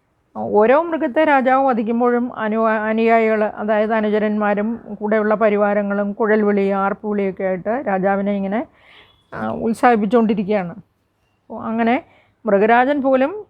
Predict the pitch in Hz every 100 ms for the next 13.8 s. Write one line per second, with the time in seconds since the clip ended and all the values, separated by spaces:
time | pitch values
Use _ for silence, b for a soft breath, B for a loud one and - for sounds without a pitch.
0 | - 233 214 214 208 220 233 226 233 233
1 | 214 220 214 220 202 202 202 214 220 -
2 | 185 208 208 220 220 208 208 208 208 208
3 | 208 185 170 - _ _ _ _ _ -
4 | 254 247 220 247 - 247 240 226 220 208
5 | 208 202 202 196 185 180 208 262 214 196
6 | 196 196 190 180 180 175 175 175 185 185
7 | 185 185 180 180 220 302 b b b _
8 | - 240 233 226 220 220 202 196 196 180
9 | 208 196 180 - 196 196 185 180 180 175
10 | 185 180 - 208 202 190 175 175 175 170
11 | 175 170 185 262 _ 202 190 185 185 185
12 | 170 170 165 165 175 - _ 269 302 330
13 | 226 202 202 190 180 196 170